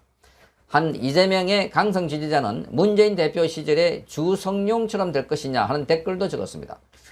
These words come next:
이천십오 년 문재인, 어, 그 당시에 새천년,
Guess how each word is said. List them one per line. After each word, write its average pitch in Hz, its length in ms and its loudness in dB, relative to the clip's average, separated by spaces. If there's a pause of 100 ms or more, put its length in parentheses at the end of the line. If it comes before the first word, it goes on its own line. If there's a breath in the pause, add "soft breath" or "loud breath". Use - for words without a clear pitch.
(120 soft breath)
이천십오 220 480 4
년 208 240 2
문재인, 190 720 0
어, 113 240 -2 (180)
그 131 80 -2
당시에 160 480 0
새천년, 180 840 -2